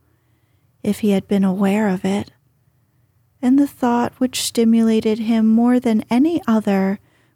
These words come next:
was this imagining what his father would look like when he saw that he had a son who had a straight back and was strong as other fathers' sons.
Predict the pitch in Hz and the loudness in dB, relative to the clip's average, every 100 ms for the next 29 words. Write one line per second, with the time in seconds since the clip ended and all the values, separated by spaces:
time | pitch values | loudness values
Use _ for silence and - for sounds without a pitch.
0 | - 233 - 247 247 240 233 233 254 269 | -4 -2 0 -2 0 0 2 2 0 -2
1 | 214 196 190 190 202 220 220 226 226 220 | 0 0 0 0 -2 -2 -2 -2 -4 -6
2 | - 226 214 220 220 214 220 220 220 214 | -6 -4 -2 -2 -2 0 -2 0 0 -2
3 | - - 185 185 - - _ _ _ _ | -4 -6 -2 -2 -6 -18 _ _ _ _
4 | _ 240 240 247 - - 226 226 226 233 | _ 2 4 2 0 -2 0 2 0 -2
5 | 226 - 262 254 269 269 - 240 240 240 | -4 -2 0 0 -2 -4 -2 0 2 2
6 | 247 _ _ _ _ _ _ 302 294 311 | 0 _ _ _ _ _ _ -2 0 0
7 | 311 - - - 311 - _ 254 233 196 | 0 -4 -8 -4 -4 -4 _ -2 0 -2
8 | 214 - _ _ _ _ _ _ _ _ | -8 -14 _ _ _ _ _ _ _ _
9 | 240 233 240 - - - 254 240 214 196 | 2 2 2 -2 -8 0 2 2 2 0
10 | 208 214 - 233 233 226 214 196 196 196 | -2 -2 -2 -2 -2 -2 -4 -2 -2 -4
11 | - - 190 190 214 - - | -4 -2 0 0 -2 -4 -12